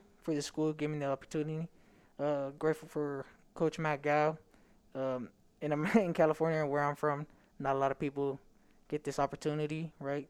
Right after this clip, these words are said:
to get out and go play soccer. Uh, you know, you don't really see a five six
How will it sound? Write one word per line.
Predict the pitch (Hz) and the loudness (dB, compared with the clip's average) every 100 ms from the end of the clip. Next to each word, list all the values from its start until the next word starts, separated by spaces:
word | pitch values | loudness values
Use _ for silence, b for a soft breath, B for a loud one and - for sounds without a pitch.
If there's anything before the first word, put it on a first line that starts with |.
| - | -14
to | 139 | -6
get | 139 | -2
out | 135 139 139 | 0 0 0
and | 135 | -4
go | 135 | -8
play | 143 139 | -6 -6
soccer. | - 143 143 139 139 b b b b _ _ - | -2 -2 -2 -6 -8 b b b b _ _ -2
Uh, | 135 135 127 156 | 2 2 -2 -2
you | 156 | -2
know, | 147 147 - - | -2 -6 -12 -4
you | 156 | -2
don't | 151 | 0
really | 147 | -2
see | 143 151 143 147 - - | -4 -8 -8 -10 -16 -12
a | |
five | 131 147 139 | 0 2 2
six | - 151 143 - | 2 -2 -2 -8